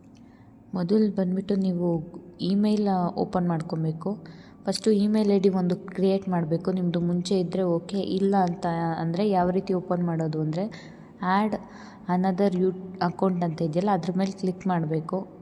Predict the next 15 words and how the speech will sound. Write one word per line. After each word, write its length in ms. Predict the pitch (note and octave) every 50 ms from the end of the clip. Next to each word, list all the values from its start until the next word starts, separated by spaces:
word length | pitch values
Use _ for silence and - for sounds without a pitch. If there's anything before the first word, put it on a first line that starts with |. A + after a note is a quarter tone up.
| - F3+
ಅದಾದಮೇಲೆ 540 | E3+ E3 F3+ F3+ F#3+ F#3+ G3+ G#3 G3 G#3 G#3+ F3+ E3+ -
Google-ಗೆ 540 | G3+ G3+ G3 G3+ G3+ G3 F#3+ G3 F#3 G3 F#3 G3
ಕ್ಲಿಕ್ 200 | G3 F3+ F3+ - - F3 F3
ಮಾಡಿ, 260 | E3+ E3 D#3 E3+ G#3 - - - - - - - - - - - - - - - - - - - - - - - - - - F3+
ಅದು 120 | F3+ F#3 F#3 F3+
ಸ್ವಲ್ಪ 260 | - F#3 F3+ F3+ - E3+ E3+ E3 E3 E3 E3 F3 F3 - - F#3
ವೇಟ್ 180 | F3+ F3+ F3+ - E3+ E3
ಮಾಡುತ್ತೆ, 320 | D#3+ D#3 D#3+ - - G3 A3+ A3 - - - G#3+ A3 - - - - - - - - - - - - - - - - - - - - - - - - - - - - - - - - - - - - - - - - - - - - - - - - - - - - - - -
ಸ್ವಲ್ಪ 220 | - G3 F#3+ F#3 - G#3
ಹೊತ್ತು 200 | G3+ - - F#3+ F3
ವೇಟ್ 160 | F3 F3 - E3+ E3
ಮಾಡಬೇಕು. 400 | D#3+ D#3 E3 D#3+ D#3+ - G3 G#3+ B3 B3 - - - - - - - - A3 F#3+
ಅದಾದಮೇಲೆ, 680 | F3 E3+ F3 F3 F#3+ G3 G3 G3+ G3 F3+ F3 F#3 G#3+ A3 - - - - - - - - - - - - - - - - - G3+
ಆ, 40 | F#3+ F#3 F#3 F#3 G3 G#3 G#3+ - F#3+ F#3 - - - - - - - - - - - - - - - - - - - - - - - - - - - - - - - - - - - - - - - - - -
ಇಲ್ಲಿ 220 | - G3+ G3 G3+